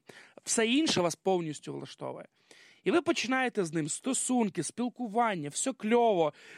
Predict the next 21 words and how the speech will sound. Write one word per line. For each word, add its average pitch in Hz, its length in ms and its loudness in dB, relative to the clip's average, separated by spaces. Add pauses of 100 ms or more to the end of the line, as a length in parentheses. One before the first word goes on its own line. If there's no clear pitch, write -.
(120)
І 196 80 0
ви 311 100 4
такі 277 220 0
вважаєте: 247 460 2
«Я 240 180 2
його 339 180 0
перероблю, 349 640 4
я 262 180 2
його 330 160 0
перероблю». 320 640 2 (320)
А, 208 220 0 (120)
а 208 80 -2
насправді 226 460 0
у 202 40 2
вас 226 180 -2
нічого 220 240 -2
не 214 100 -2
виходить, 269 440 -4
тому 226 200 -4
що 226 180 -4
ви 226 260 0